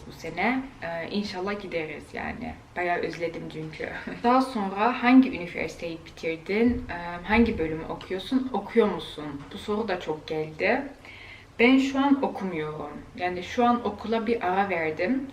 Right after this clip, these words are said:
Size Hollanda'daki okul sistemini anlatmam çok uzun sürecek. O yüzden bu videoda asla anlatmayacağım. Çünkü gerçekten çok uzun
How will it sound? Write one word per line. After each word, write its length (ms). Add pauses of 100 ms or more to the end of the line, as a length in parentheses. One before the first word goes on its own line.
(540)
Size 400 (120)
Hollanda'daki 840
okul 300
sistemini 840
anlatmam 880
çok 520
uzun 260
sürecek. 600
O 80
yüzden 340 (120)
bu 200
videoda 320
asla 340
anlatmayacağım. 800
Çünkü 240
gerçekten 640
çok 220
uzun 220